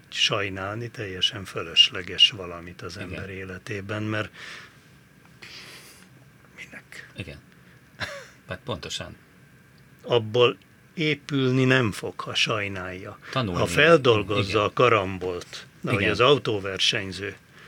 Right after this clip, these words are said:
Speaker 1: és rögtön, ahogy a lábát összeszegecselték, beül újból a volán mögé, az igen. De az nem sajnálja a balesetet, hanem megéli,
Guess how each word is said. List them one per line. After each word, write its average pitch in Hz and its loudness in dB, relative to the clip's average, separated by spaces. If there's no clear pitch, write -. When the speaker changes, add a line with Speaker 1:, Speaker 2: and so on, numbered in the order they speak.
Speaker 1:
és - 4
rögtön, 101 2
ahogy 98 0
a 95 0
lábát 101 4
összeszegecselték, 101 0
beül 107 4
újból 101 -2
a 92 -6
volán 101 0
mögé, 95 -12
az 107 2
igen. 104 -2
De 120 4
az 107 4
nem 127 6
sajnálja 98 0
a 95 -6
balesetet, 110 0
hanem 135 0
megéli, 95 0